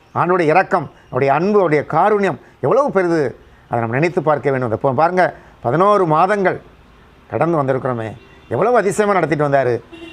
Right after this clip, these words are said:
அவர் அநேக நேரத்துல நாம் மறந்து போகிறோம், மறக்கக்கூடாது. அதே போல, நமக்கு உதவி செய்த ஒரு மனிதன், ஒரு மனுஷி யாராவது இருப்பாங்கன்னா,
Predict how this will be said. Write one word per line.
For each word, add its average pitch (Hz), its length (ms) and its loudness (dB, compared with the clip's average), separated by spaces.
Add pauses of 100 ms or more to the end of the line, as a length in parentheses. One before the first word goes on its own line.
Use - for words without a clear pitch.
(120)
அவர் 113 160 0
அநேக 151 320 0
நேரத்துல 147 640 0 (200)
நாம் 101 160 -8
மறந்து 160 320 0
போகிறோம், 120 380 -4 (840)
மறக்கக்கூடாது. 151 540 0 (380)
அதே 160 220 0
போல, 185 380 2 (220)
நமக்கு 135 240 -2
உதவி 202 240 2
செய்த 196 560 2 (180)
ஒரு 131 140 0
மனிதன், 143 420 0 (460)
ஒரு 127 120 -2
மனுஷி 151 360 -2
யாராவது 147 380 0
இருப்பாங்கன்னா, 165 600 0